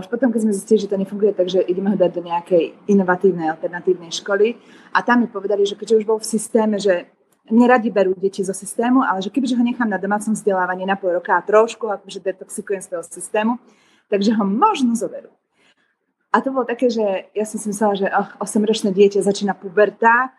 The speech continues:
on sa na žiadnych fotkách nechcel usmievať, v kuse to bola nejaká hádka a, a, a, a život bol proste taký struggle, nebolo to také jednoduché. A ja taká, že fú,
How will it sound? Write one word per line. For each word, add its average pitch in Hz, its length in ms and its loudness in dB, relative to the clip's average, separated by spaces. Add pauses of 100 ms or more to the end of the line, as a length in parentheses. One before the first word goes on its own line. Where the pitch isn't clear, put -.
(280)
on 196 160 -12
sa 208 80 -20
na 196 80 -12
žiadnych 196 320 -10
fotkách - 320 -16
nechcel 160 480 -18 (160)
usmievať, 208 800 -4
v - 80 -20
kuse - 240 -14
to 190 80 -6
bola 175 240 -2
nejaká 170 400 -8
hádka 196 720 0 (240)
a, 165 140 -2 (760)
a, 147 80 -2
a, - 220 -2
a - 160 -8
život 233 320 0
bol 240 240 0
proste 214 320 -8
taký 233 240 -8
struggle, 185 480 0
nebolo 202 340 2
to - 140 -10
také 226 240 0
jednoduché. 208 800 0 (1200)
A 208 400 0
ja 214 160 -4
taká, 214 240 -12
že 196 160 -12
fú, 370 720 -6